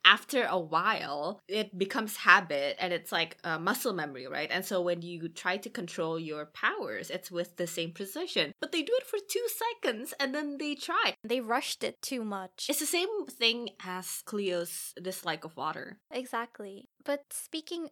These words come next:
Speaker 2: of the powers, I also wanted to talk about the girls' attitude towards these new abilities.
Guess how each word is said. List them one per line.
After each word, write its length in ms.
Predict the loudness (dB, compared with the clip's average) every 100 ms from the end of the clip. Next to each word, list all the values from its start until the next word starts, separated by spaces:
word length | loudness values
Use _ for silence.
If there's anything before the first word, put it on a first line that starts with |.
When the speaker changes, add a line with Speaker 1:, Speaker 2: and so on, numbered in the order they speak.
| -2
Speaker 2:
of 300 | 0 0 -2 -14 _ _
the 100 | -10
powers, 1080 | -8 -6 -2 -2 -4 -10 -12 -12 -12 -14 -10
I 200 | -6 -6 -6
also 540 | -8 -2 -2 0 -4 -4
wanted 200 | -4 -2
to 80 | -2
talk 260 | 0 -2
about 380 | -4 -6 -6 -8
the 80 | -10
girls' 800 | -6 -8 -6 -8 -10 -12 -14 -8
attitude 580 | -6 -6 -6 -6 -8 -10 -12
towards 800 | -8 -4 -4 -6 -8 -12 -14 -16
these 240 | -14 -12 -8
new 280 | -4 -4
abilities. 720 | -6 -8 -10 -10 -10 -12 -14